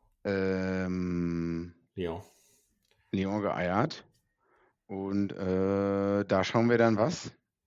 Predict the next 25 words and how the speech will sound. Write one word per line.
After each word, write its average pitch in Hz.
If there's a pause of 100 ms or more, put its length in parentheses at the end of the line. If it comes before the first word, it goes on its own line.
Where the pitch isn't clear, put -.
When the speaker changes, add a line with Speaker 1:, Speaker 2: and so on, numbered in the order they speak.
Speaker 1:
Was -
haben 113
wir 110
Speaker 2:
Neuseeland 127
Speaker 1:
gesagt? -
Speaker 2:
gegen 131
Italien. 110
Top-Spiel, 135
Speaker 1:
Oh. -
Speaker 2:
Top-Karten, 123 (600)
Top-Kosten. 110 (680)
<laughs> -
Gott 147
sei 139
Dank 131
bin 131
ich 117
arbeitslos. 104 (440)
Speaker 1:
<laughs> - (1500)
Aber -
das 117
auch 123
schon 113
länger, 110
von 120